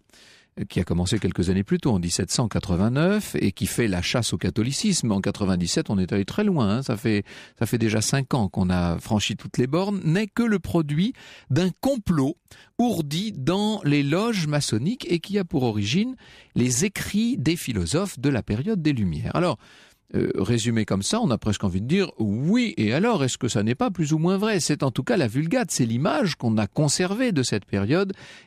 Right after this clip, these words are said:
et de ses excès. C'est l'image qu'on a surtout de ses origines. Évidemment, il va loin, il va très loin, Augustin Baruel. Il détaille son projet dès les premières pages. Je, je le cite dans le joli style de l'époque. «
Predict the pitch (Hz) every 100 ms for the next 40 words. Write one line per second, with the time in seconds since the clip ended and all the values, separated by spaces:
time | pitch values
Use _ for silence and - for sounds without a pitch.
0 | - 175 196 156 123 - 202 156 120 -
1 | - 190 269 - - - - 160 139 127
2 | 165 165 - 117 104 - - - 330 302
3 | - 110 131 151 - 95 87 123 160 127
4 | 101 104 90 87 - 110 113 101 110 143
5 | 160 - 120 107 123 117 101 117 190 139
6 | 92 95 - - 170 147 113 87 85 -
7 | - 82 80 80 73 71 - - - -
8 | - - - 156 190 - 220 196 165 147
9 | 151 196 170 202 196 170 151 - 113 101
10 | 139 131 120 139 127 - 127 107 95 98
11 | 92 87 82 85 123 104 - - 123 92
12 | 90 90 - 82 -